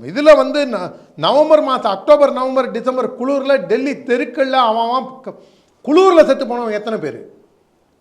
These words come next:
அந்த அளவுக்கு ரயில் நிறையா பொணமாவே வந்தது, குத்துயிரும் கொலையுமா வந்தது. கமலஹாசன் செஞ்ச, பல அட்டுழியம் செஞ்ச கமலஹாசன்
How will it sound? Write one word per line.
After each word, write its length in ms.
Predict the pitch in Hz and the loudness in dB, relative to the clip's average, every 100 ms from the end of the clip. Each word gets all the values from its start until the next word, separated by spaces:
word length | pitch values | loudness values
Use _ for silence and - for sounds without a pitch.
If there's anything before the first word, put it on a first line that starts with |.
| _ _ _ | _ _ _
அந்த 360 | 135 180 247 277 | -6 -6 0 2
அளவுக்கு 500 | 269 294 - 208 147 139 | 4 0 -4 -8 -6 0
ரயில் 360 | 190 294 285 | 0 2 0
நிறையா 320 | 269 269 294 285 - | 0 4 2 2 -4
பொணமாவே 560 | 202 247 285 294 285 285 | -4 -4 -4 -2 2 2
வந்தது, 500 | 233 185 123 - - _ _ - | 0 -6 -10 -18 -20 _ _ -14
குத்துயிரும் 520 | 247 - 339 302 262 | -4 2 4 4 0
கொலையுமா 440 | 247 262 269 254 | 0 2 2 0
வந்தது. 420 | 233 190 139 - - _ _ _ _ | -2 -6 -10 -14 -20 _ _ _ _
கமலஹாசன் 720 | 131 170 262 254 233 208 180 160 | -10 -4 0 0 -2 -6 -6 -10
செஞ்ச, 400 | 180 214 233 214 - - - | -10 -6 -4 -4 -8 -16 -6
பல 220 | 151 190 | -2 0
அட்டுழியம் 520 | 175 175 269 262 233 | -2 -4 -6 -4 -6
செஞ்ச 220 | 180 175 | -6 -10
கமலஹாசன் 600 | 160 165 214 214 170 180 | -10 -10 -6 -6 -8 -12